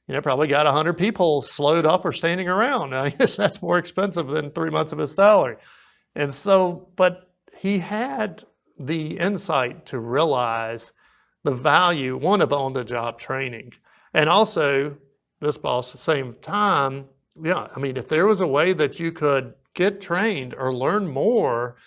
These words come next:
then he was all for it. And that would be the other thing is, you know, if your employer, if you go to an employer, and I've, <laughs> I shouldn't say this, but I've had a lot of people end up realizing they need to quit their job over this.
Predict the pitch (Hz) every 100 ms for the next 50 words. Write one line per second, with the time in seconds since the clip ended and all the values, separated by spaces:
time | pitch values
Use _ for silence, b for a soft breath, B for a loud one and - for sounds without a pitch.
0 | b b - 156 160 151 - - 143 143
1 | 120 - 131 131 110 - b b b _
2 | 135 127 123 123 143 180 165 143 139 131
3 | 139 151 - 127 135 139 156 139 123 117
4 | - b b b - 127 120 120 - -
5 | 165 214 - 226 208 180 151 - 170 175
6 | 151 131 127 - 120 196 190 208 196 160
7 | 139 - 151 139 127 127 127 127 120 117
8 | _ _ _ _ _ _ - 143 135 147
9 | - - - 135 - 156 - 185 147 143
10 | 139 135 175 151 156 175 151 147 143 135
11 | 143 120 143 143 123 127 123 127 127 135
12 | 123 120 120 151 139 123 113 117 117